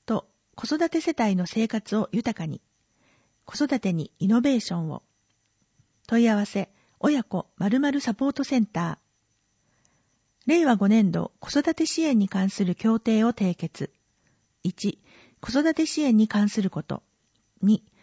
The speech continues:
自然災害や緊急事態発生時の子育て支援に関すること。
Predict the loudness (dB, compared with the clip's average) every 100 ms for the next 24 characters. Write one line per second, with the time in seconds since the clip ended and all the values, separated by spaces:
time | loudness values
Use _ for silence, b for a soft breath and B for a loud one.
0 | b -4 0 0 0 2 2 2 0 0
1 | -2 -4 -4 -4 -2 0 0 0 0 0
2 | 0 -6 -6 0 0 0 -4 -6 b b
3 | -16 -4 0 0 0 -2 0 2 2 2
4 | -2 -2 -4 -6 -8 -10